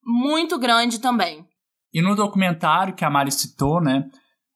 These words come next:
Speaker 2: mostra muito de como que ela teve que lutar também, até mesmo no, dentro do movimento, né? Porque, como a gente já trouxe aqui, era muito G G G e a letra T ficava muito de escanteio. Então, elas que puxavam a iniciativa de passeata, só que na hora lá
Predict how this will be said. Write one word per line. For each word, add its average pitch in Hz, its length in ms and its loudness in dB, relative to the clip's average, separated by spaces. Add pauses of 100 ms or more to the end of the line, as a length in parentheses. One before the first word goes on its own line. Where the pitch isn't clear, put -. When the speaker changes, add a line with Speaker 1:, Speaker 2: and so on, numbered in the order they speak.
(240)
Speaker 2:
mostra 202 560 0
muito 220 640 2
de 202 140 -2
como 196 340 2
que 233 100 -2
ela 208 140 0
teve 202 220 -2
que 185 80 -4
lutar 151 400 0
também, 151 520 0
até 220 300 0
mesmo 202 320 2
no, 202 580 0
dentro 220 480 0
do 208 140 0
movimento, 156 800 0 (220)
né? 139 240 2
Porque, 139 920 0
como 151 300 2
a - 20 4
gente 147 260 -2
já 143 160 0
trouxe 139 360 -2
aqui, 175 440 -2
era 135 160 2
muito 131 300 0
G 123 160 0
G 135 180 0
G 147 360 0 (680)
e 180 260 2
a 202 100 2
letra 175 380 -2
T 147 300 0
ficava 156 340 -2
muito 160 440 2
de 160 80 -2
escanteio. 175 640 2
Então, 139 300 0
elas 196 280 0
que 208 120 -4
puxavam 196 560 0
a 208 40 0
iniciativa 185 680 0
de 165 80 0
passeata, 180 760 0
só 196 300 0
que 196 180 -4
na 220 280 2
hora 185 260 2
lá 190 320 0